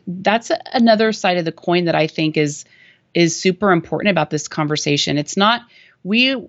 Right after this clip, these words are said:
wanna sleep not only for healing and, you know, waking up feeling refreshed and all of those things, but most of us are just, like, struggling to feel good throughout the day.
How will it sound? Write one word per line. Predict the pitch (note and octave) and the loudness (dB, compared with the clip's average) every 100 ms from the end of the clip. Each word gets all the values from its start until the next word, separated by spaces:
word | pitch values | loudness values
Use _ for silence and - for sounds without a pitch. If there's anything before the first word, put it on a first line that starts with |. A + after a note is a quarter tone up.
| _ | _
wanna | - A3+ A3 | -2 2 2
sleep | G#3+ - G#3 G#3+ | -2 -2 -2 0
not | F#3+ E3+ | 0 2
only | F3+ G#3+ | 2 0
for | G#3+ - | -4 -6
healing | F#3 - F3 E3+ E3+ E3+ E3+ E3 | -8 -4 -2 2 2 4 4 2
and, | D3+ D3+ | 0 0
you | D3+ | 0
know, | D3 | 2
waking | D3+ F3 G3 | 2 2 2
up | F3 E3+ _ - | 2 0 _ -2
feeling | E3 D#3+ | 0 0
refreshed | D3+ D#3+ - | 0 -2 -2
and | - | -4
all | D3+ D#3 | -2 -2
of | |
those | D#3 D#3 | 0 -2
things, | - D#3+ | -2 -4
but | - | -2
most | E3 A#3 G#4+ | 0 0 0
of | |
us | G#4 - | 0 0
are | E3+ | 0
just, | E3+ - | 0 0
like, | D#3 | 0
struggling | - - D3+ F#3 F#3 | 0 0 2 2 0
to | E3 | 0
feel | D3+ D3 | -2 0
good | D3 D3 | 0 -2
throughout | - D3 - | 0 -2 -2
the | C#3+ | -4
day. | C#3 C3+ - - | -2 0 -2 -8